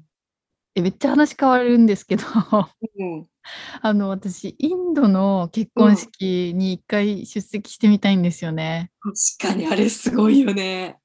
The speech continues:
Speaker 1: うん。
Speaker 2: な-、三日間やるんだっけ？
Speaker 1: わか-、うん。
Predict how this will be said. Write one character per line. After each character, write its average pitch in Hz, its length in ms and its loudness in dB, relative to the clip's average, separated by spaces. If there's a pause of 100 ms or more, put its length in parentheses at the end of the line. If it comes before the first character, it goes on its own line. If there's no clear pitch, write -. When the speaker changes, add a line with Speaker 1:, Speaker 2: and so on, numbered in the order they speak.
(100)
Speaker 1:
う 185 120 -2
ん。 175 260 -6 (1200)
Speaker 2:
な-、 233 160 0
三 226 260 -2
日 392 140 0
間 285 180 2
や 202 80 0
る 196 100 -2
ん - 20 -6
だ 170 80 -6
っ - 60 -16
け？ - 280 -12 (640)
Speaker 1:
わ 185 120 -4
か-、 208 240 0
う 202 60 0
ん。 185 340 -2